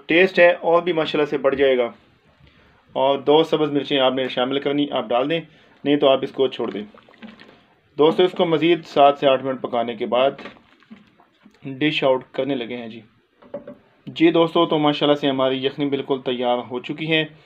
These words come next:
दोस्तों, माशाल्लाह हमारी चिकन की यखनी बिल्कुल तैयार हो चुकी और हमने एक bowl में निकाल लिया है।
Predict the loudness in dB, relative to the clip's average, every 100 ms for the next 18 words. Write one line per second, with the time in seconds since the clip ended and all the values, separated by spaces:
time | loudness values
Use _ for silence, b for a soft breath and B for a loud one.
0 | b b b b b _ -2 -2 0 0
1 | 0 -2 0 0 0 -2 -4 -8 -6 -6
2 | -6 -8 -8 -8 -10 -10 -8 -8 -2 -2
3 | -2 -4 -10 -12 -8 -6 -6 -6 -6 -6
4 | -4 -4 -4 -4 0 0 0 -4 -6